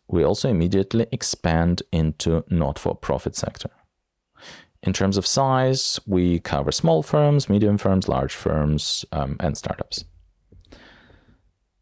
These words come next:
These are the sectors I have personal experience with. I don't cover the government.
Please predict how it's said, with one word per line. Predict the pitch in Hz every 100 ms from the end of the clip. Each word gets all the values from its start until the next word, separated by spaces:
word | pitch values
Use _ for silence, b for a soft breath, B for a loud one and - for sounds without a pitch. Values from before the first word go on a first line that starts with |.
| _ _ _ _ 98
These | 135 143
are | 123
the |
sectors | 110 85 78 - 76 - -
I | 82 78 80
have | - 71 -
personal | - - 53
experience | 50 - 64 52 -
with. | - - - - _ _ _ _ _ _ _ _ _ -
I | 85
don't | 92
cover | 101 87 85
the | 78
government. | 67 64 57 - -